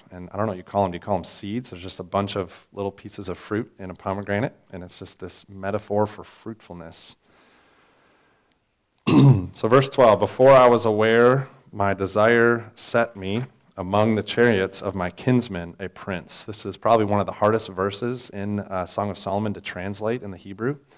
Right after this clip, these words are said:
but it most likely means that the discovery, when she,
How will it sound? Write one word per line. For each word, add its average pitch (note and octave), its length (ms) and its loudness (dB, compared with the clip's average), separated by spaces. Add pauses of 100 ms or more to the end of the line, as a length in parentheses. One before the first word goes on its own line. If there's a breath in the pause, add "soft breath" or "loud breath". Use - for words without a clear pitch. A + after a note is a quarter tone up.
(500 soft breath)
but - 100 -12
it F#2 60 -10
most A2+ 300 -2
likely B2 320 2
means G2 680 -6 (440 soft breath)
that G2+ 220 -2
the G2 80 -10
discovery, G#2 840 0
when G2 160 -4
she, F#2+ 340 -8